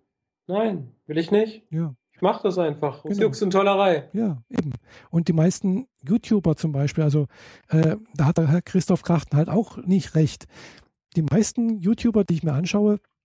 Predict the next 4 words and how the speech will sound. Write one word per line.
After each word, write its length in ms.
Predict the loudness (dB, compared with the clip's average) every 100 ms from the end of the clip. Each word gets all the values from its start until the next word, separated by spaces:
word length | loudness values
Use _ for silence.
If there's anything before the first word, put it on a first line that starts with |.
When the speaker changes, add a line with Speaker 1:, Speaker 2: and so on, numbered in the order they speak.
| _ _ _ _ _ _ _ -2
Speaker 2:
die 80 | 2
das 240 | 2 2
machen 320 | 0 0 -2 -6 _ -20 _ _ _ _ _ _ _ _
und 200 | -2 -2